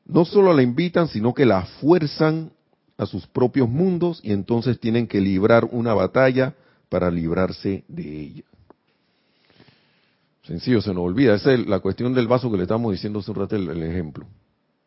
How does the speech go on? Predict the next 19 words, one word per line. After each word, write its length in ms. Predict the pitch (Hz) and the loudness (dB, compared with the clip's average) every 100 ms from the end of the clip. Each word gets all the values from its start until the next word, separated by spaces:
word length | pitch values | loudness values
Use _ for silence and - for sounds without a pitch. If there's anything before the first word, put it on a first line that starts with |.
| _ _ _ _ _ _ _ | _ _ _ _ _ _ _
Se 120 | 104 | -8
me 120 | 98 | -4
olvidó. 420 | 92 92 107 107 - - - _ _ - - _ _ _ _ _ _ _ _ _ _ _ _ _ _ _ _ _ _ _ _ _ _ _ _ _ _ _ _ _ | -2 0 0 0 -4 -18 -20 _ _ -20 -20 _ _ _ _ _ _ _ _ _ _ _ _ _ _ _ _ _ _ _ _ _ _ _ _ _ _ _ _ _
Me 100 | 95 | -8
olvidó, 320 | 90 90 120 | -4 0 2
entonces, 320 | 131 113 117 110 _ _ _ - | 2 0 -2 -4 _ _ _ -6
¡puc!, 300 | 185 - - | -6 -8 -8
me 140 | 104 | -6
conecté. 640 | 92 101 98 - 104 95 - _ - | -2 -2 0 0 0 -2 -14 _ -14
Entonces, 380 | 92 113 127 - _ | -8 -4 -4 -6 _
pero 200 | 113 95 | -4 0
ahora 280 | 90 110 123 | 0 0 -2
esa 180 | 113 123 | -4 -4
conexión 440 | 120 107 - 110 | -4 -6 -4 -2
es 140 | 117 120 | 0 0
más 200 | 123 120 | 0 2
fuerte 280 | 139 120 147 | 2 2 0
porque 260 | 123 - | -2 0
ahora 380 | 101 107 113 113 | 0 0 -2 -4